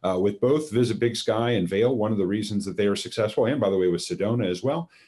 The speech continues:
uh, is because they, uh, work with Lodging Revs, and Tyler Fisher from Lodging Revs. Lo-, uh, Tyler's gonna speak to us a little bit about what he does across the country. One of the things that he does very well is find compliance.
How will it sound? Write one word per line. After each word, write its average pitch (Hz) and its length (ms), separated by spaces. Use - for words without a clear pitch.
uh, 92 200
is 92 120
because 104 400
they, 95 260
uh, 87 160
work 113 300
with 123 180
Lodging 151 420
Revs, 80 460
and 76 180
Tyler 127 380
Fisher 117 500
from 90 220
Lodging 95 400
Revs. 82 380
Lo-, 92 80
uh, 95 340
Tyler's 110 400
gonna 92 220
speak - 260
to 98 100
us 90 120
a 98 40
little 98 160
bit 87 140
about 87 260
what 104 180
he 104 140
does 92 400
across 92 400
the 90 120
country. 110 360
One 107 180
of 120 80
the 113 80
things 113 260
that 107 140
he 107 80
does 107 200
very 107 220
well 104 340
is 95 360
find 87 420
compliance. 92 720